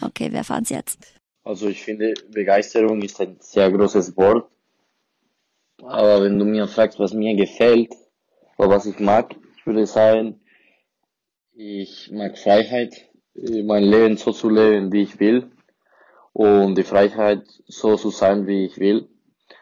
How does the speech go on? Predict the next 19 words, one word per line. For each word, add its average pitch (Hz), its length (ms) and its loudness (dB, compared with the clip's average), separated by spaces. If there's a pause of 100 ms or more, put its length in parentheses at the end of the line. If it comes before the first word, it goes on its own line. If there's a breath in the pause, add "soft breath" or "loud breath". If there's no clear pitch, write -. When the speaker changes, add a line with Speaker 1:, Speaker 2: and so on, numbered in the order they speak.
(160 soft breath)
Speaker 2:
Und 104 180 0
immer 101 260 2
was 98 180 2
Neues 107 460 -2
kennenzulernen, 101 920 -4
reisen, 101 720 0 (720)
gute 123 280 2
Leute 110 320 2
kennenzulernen. 110 960 -4
Und 92 760 -10 (520)
mir 101 300 2
begeistert 98 640 2
auch, 92 280 -2 (140)
äh, 90 240 -4
Meditation 98 840 -4
und 90 480 -14
meinen 95 220 -2
Geist 92 460 -2 (160)
kennenzulernen. 85 720 -12